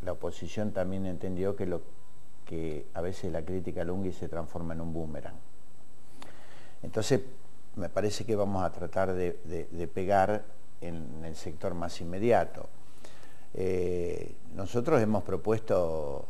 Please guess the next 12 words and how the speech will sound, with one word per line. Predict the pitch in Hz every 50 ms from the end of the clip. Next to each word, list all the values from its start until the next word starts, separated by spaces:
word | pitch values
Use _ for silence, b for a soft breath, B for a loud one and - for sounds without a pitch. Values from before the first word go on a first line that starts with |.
| -
acciones, | - 92 92 - - - - 110 113 110 107 101 95 87 - - - - -
este, | 95 - - - 90 85 82 - -
y | 98 90
gestiones | - - 98 87 - - 110 110 117 120 131 143 156 151 - - - -
que | - 85
por | 69 90 85
determinadas | 82 87 82 - - 80 85 87 87 95 101 101 92 87
razones | 92 87 - - 98 90 90 87 80
no | 85 87 87
se | - - 92
han | 87 98
dado, | 107 120 117 101 95 95 98 120 -